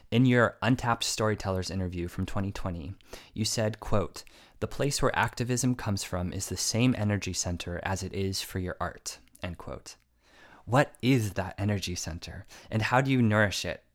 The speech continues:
to be able to continually show up and sustain both of those practices?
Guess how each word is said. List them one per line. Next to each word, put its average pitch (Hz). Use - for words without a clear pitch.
to -
be 110
able 113
to -
continually 120
show 98
up 90
and 98
sustain 92
both 90
of -
those -
practices? -